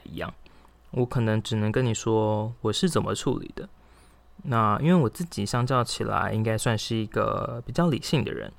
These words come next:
所以在遇到一些比较特别的情绪，不管今天是正面还是负面的时候，就我觉得我都算是可以比较冷静的去剖析自己的感受。就我自己遇到比较负面的情绪来说，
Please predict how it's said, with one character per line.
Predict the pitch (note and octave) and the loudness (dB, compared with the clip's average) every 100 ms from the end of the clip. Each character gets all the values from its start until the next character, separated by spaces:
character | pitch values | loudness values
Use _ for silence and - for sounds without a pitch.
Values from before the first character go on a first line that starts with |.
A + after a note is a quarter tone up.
| - - - - - - | -20 -20 -20 -20 -20 -12
所 | - | 0
以 | A#2 A#2 A2+ A2 | 2 2 0 -2
在 | G#2+ C3 | 0 0
遇 | B2 | 2
到 | B2+ A#2+ | 2 2
一 | |
些 | B2 - A#2 | 0 -2 -4
比 | - | -6
较 | G2 A2+ G#2+ G#2+ | -2 2 2 2
特 | - | 0
别 | D3 A2 | 2 2
的 | A2 | 2
情 | - G#2+ | 0 -6
绪， | - - A2+ B2 | -6 -6 -6 -6
不 | - | -4
管 | C#3 G#2 | -4 -2
今 | A2 | -2
天 | A2 | -2
是 | A2 A2 | -2 -6
正 | - A2 | -8 -8
面 | G2+ | -8
还 | G#2+ G2+ | -10 -10
是 | - | -8
负 | A2 B2 | -4 -2
面 | A2+ G2+ | -2 -2
的 | G2+ | -6
时 | - | -8
候， | G#2+ G#2 - - - - - - | -4 -6 -6 -20 -20 -20 -20 0
就 | A#2+ A2 | 4 6
我 | G#2 | 4
觉 | - B2+ | 0 0
得 | C#3 | 2
我 | |
都 | A2 D3 | 2 2
算 | F#3+ E3+ | 2 0
是 | - D#3 | -2 -8
可 | - | -2
以 | G#2 G#2 | 0 0
比 | G#2 G2+ | -4 -2
较 | A#2+ | -2
冷 | A2+ G2 | -2 -4
静 | - A2+ | -6 -2
的 | G2 | -2
去 | F#2+ - G#2 | -4 -6 -4
剖 | F#2+ - G2+ | -4 -6 -6
析 | - A2 | -6 -6
自 | - | -6
己 | A2 | -10
的 | G2+ - | -10 -10
感 | - | -10
受。 | - - - - - - - - - - - _ _ | -8 -8 -10 -16 -20 -20 -20 -20 -20 -20 -20 _ _
就 | C3+ B2 | 2 2
我 | A2 A2 | 2 0
自 | - | -2
己 | G#3 | -2
遇 | - | -2
到 | C#3 C3 | -2 -2
比 | - | -2
较 | A2 | -6
负 | - A#2 | -4 -4
面 | G#2+ G2+ | -2 -4
的 | |
情 | - - | -8 -12
绪 | - A#2 | -8 -8
来 | F2 | -8
说， | F#2 - G2 | -10 -8 -10